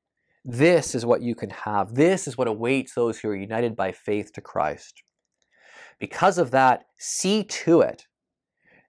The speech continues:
that you do not refuse him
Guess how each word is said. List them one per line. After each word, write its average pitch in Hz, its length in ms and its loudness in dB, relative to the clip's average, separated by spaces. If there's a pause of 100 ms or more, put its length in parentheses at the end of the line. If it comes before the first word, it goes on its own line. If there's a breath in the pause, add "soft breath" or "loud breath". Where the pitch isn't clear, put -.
that 127 180 2
you 120 200 -4
do 113 180 -2
not 139 600 2
refuse 156 800 0
him 139 560 0